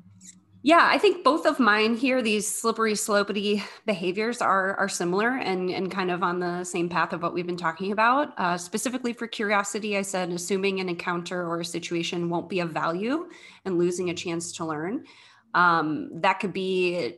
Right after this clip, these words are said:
you know, being like, "Ugh, I don't wanna go out with these people because they've never given me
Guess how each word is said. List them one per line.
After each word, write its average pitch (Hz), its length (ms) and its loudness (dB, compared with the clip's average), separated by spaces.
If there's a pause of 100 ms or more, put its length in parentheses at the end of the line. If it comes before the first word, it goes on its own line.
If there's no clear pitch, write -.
you 196 140 0
know, 170 200 2
being 180 240 0
like, 170 220 -2
"Ugh, - 60 -14 (280)
I 202 80 -2
don't 196 80 -2
wanna 190 140 -2
go 185 80 0
out 175 120 4
with - 80 -6
these 165 200 -2
people 170 340 -6
because 165 580 -4 (100)
they've 175 280 -4
never 180 420 2
given 190 340 0
me 190 140 0